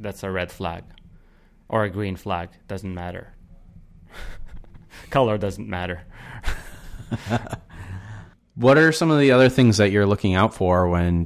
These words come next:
Speaker 2: doing, so we talked about, you know, having proper markup, using aria labels, making sure your alt text is there, uh, l-, running the site through, uh, or at least the colors.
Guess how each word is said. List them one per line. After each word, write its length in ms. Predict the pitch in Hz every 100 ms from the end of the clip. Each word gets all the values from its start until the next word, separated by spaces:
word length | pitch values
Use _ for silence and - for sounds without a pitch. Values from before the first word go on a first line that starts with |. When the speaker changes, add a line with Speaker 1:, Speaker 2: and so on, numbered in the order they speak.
| -
Speaker 2:
doing, 560 | - 95 92 90 90 87
so 140 | -
we 80 | 104
talked 320 | 101 113 110
about, 520 | 107 104 101 101 98 - - -
you 60 | -
know, 300 | 95 90 90
having 260 | 98 95
proper 320 | 90 123 113
markup, 640 | 110 98 95 95 92 - _ _
using 300 | 110 104 98
aria 400 | 78 92 92 92
labels, 1040 | 90 90 87 87 87 85 85 - - - -
making 300 | 95 95 101
sure 220 | 92 101
your 180 | 95 92
alt 160 | 87 -
text 320 | - 87 -
is 140 | 78
there, 580 | 82 82 82 80 78 76 - - - -
uh, 400 | - 87 87 85
l-, 300 | 85 92 110 113
running 360 | 110 113 113
the 80 | 107
site 320 | 95 104 98
through, 840 | - - 95 92 90 90 90 87 85 - _ -
uh, 220 | 87 87
or 180 | - 95
at 80 | 95
least 160 | 107
the 60 | 107
colors. 540 | - 92 90 85 82